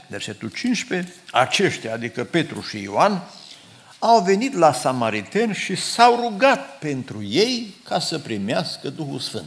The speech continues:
Deci, e nevoie să se roage cei ce primesc și este nevoie să se roage și alții pentru ei. Cum zice și la bolnavi, Iacov, capitolul cinci, să se roage și bolnavul,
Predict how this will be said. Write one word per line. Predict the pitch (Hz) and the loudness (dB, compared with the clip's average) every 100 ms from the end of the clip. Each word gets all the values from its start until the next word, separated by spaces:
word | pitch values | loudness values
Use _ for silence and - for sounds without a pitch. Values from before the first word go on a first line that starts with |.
| 107 | -2
Deci, | 143 131 - - - - - _ _ | 0 0 -4 -14 -20 -20 -20 _ _
e | - 185 | 2 2
nevoie | 156 123 156 143 | 2 0 0 0
să | 139 | -2
se | 127 123 | -6 -6
roage | 117 135 120 110 | 4 4 4 0
cei | 95 143 139 | -6 -6 -6
ce | - | -8
primesc | 98 92 80 82 196 - - - - - - - _ - | -10 -10 -10 -2 -2 -2 -8 -18 -20 -20 -20 -20 _ -8
și | 262 | -6
este | - 170 | -4 -4
nevoie | 117 151 | -2 0
să | 170 | -2
se | 127 131 | -4 2
roage | 151 165 147 | 4 4 2
și | - 170 | -2 4
alții | 139 170 175 233 196 - - - - _ _ _ - | 8 6 4 -2 -4 -6 -16 -20 -20 _ _ _ 0
pentru | 220 233 226 240 | 2 2 0 4
ei. | 220 143 - - - - _ _ | 6 6 2 -10 -18 -20 _ _
Cum | - 202 | -6 -2
zice | 175 185 196 | -2 -2 -2
și | - | 2
la | 180 175 | 6 6
bolnavi, | 156 170 127 101 127 | 6 2 2 0 2
Iacov, | 135 123 117 | 2 0 -2
capitolul | 127 127 98 127 120 | -2 -2 -4 -4 -4
cinci, | 107 92 | -8 -8
să | - | -8
se | 135 135 | -4 2
roage | 131 117 104 | 4 4 2
și | - | -6
bolnavul, | 101 104 98 104 175 247 330 | -6 -6 -4 0 0 2 0